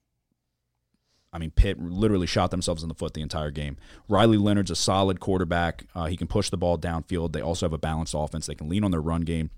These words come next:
Georgia Tech is not very good. This is a letdown spot after a big win against Pitt.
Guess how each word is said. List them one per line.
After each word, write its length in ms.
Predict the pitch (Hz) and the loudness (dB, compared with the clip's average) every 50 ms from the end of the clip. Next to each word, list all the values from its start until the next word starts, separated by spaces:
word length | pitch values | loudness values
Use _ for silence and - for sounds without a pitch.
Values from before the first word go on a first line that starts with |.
| - - _ | -16 -18 _
Georgia 300 | - 95 107 104 107 95 | -2 0 0 0 0 -2
Tech 300 | - 117 117 113 - 104 | 0 0 0 0 0 -2
is 100 | 87 90 | -2 -2
not 180 | 90 101 101 | 0 0 0
very 220 | 104 101 104 101 87 | 0 0 0 0 0
good. 300 | 80 104 107 110 101 87 | 0 2 2 0 0 -2
This 160 | 95 - - | -4 -4 -4
is 80 | 101 87 | -4 -4
a 40 | 82 | -2
letdown 380 | 85 87 87 - 95 90 87 | -2 -2 -2 -2 -2 -4 -4
spot 300 | - - 85 85 85 - | -4 -2 -2 -2 -2 -2
after 180 | 80 87 - 76 | -2 -4 -4 -6
a 60 | 73 | -6
big 240 | - - 87 85 80 | -4 -2 -2 -2 -2
win 180 | 82 82 82 85 | -4 -4 -4 -4
against 300 | 78 80 82 80 - - | -4 -6 -6 -6 -6 -4
Pitt. 300 | - 98 101 - - | -2 0 0 -2 -4